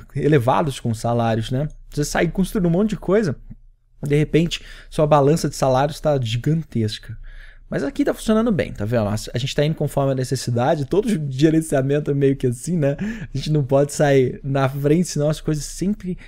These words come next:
acabam dando errado financeiramente. E por isso que tá dando certo, tá indo conforme a necessidade deles. Então essas casas precisam agora de stone. E stone, a gente pode colher até algumas aqui, mas ele tem sua própria construção também. Tem a stone,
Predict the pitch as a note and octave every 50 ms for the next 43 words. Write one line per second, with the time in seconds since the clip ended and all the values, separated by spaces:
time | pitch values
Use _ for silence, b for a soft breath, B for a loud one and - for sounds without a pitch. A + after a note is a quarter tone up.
0 | B B - - - - C3 C3+ C#3 C#3 C3+ C3 C3 C3+ B2+ B2 B2+ B2 A#2+ A#2+
1 | - C3 B2 A#2+ - - B2 B2+ B2 A#2 A#2 A2+ - - B B B B B B
2 | - C3+ C3+ F#3 A#3+ A3+ C4+ A3 A#3+ A3+ A#3+ A3+ A#3 B3+ A#3+ - - - - -
3 | - - - D3+ D3+ F3 F#3+ - F#3 D#3+ - - - D3+ D3 D#3 E3 F3+ - -
4 | D#3 D#3 D3+ - D#3 D3 - D3+ C#3 C3 B2+ C3 C#3 C3+ D3+ C3+ B2 B2 A#2+ A2+
5 | A2 - - B B B B B B B - - - _ - - B3+ C4 - A#3
6 | G3 - - - - E3+ E3 F3 E3+ D3+ C3+ C3 - - C#3 - - - D#3+ D3+
7 | C#3+ C#3+ C#3+ D#3 C#3 B2+ D#3 D#3+ - - - - - - - C#3+ B2+ B2 A2+ G#2+
8 | - A2+ - B B B B B B B B2 B - C#3 C#3+ D#3+ - - - -
9 | - G3+ B3 A#3+ F3 C3 - - C#3 D#3 D#3 - - - D3+ D3 - - - C#3+
10 | C3+ B2+ B2+ - - - E4 D4+ F3 D#3+ D3 C3+ A#2+ A#2+ A2+ A2 - - - G#3+
11 | G3+ D#3+ - _ _ _ _ - F3 D3 D3+ D3 F3+ F#3 F#3 A3 A3 G3 - -
12 | F#3+ - - F3+ F#3 G3 G3+ G3 - G#3 F#3+ - - A3 F#3 - - G3 F#3+ F#3+
13 | A3 A3+ G3+ A2+ A2 A2 - - - - _ _ _ _ _ _ _ _ _ _
14 | _ _ _ _ - _ - C3 C3 C3 B2+ B2 A#2+ A2+ A2 A2 G2 G#2 - -
15 | - - - C#3 C#3+ D3+ D#3 D#3 D#3 D3+ D3+ D3+ D3+ D3+ D3+ D3+ D3 D3